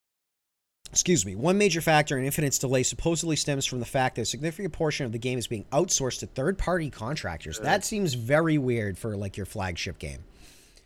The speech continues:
Speaker 1: This
Speaker 2: That's
Speaker 1: is standard
Speaker 2: not
Speaker 1: pr-
Speaker 2: what you wanna hear.
Speaker 1: This is standard practice in the games industry, especially in triple A. Isn't it normally, like,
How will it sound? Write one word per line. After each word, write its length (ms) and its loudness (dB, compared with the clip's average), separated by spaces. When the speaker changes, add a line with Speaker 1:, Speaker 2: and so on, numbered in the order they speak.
Speaker 1:
This 100 -20
Speaker 2:
That's 220 4
Speaker 1:
is 140 6
standard 340 6
Speaker 2:
not 80 2
Speaker 1:
pr- 80 -6
Speaker 2:
what 120 -10
you 60 -2
wanna 220 -2
hear. 220 -6
Speaker 1:
This 180 2
is 80 4
standard 340 4
practice 380 2
in 80 0
the 60 -2
games 260 -2
industry, 380 -4
especially 440 0
in 60 -2
triple 340 -2
A. 300 -4
Isn't 240 0
it 80 -2
normally, 340 0
like, 200 -2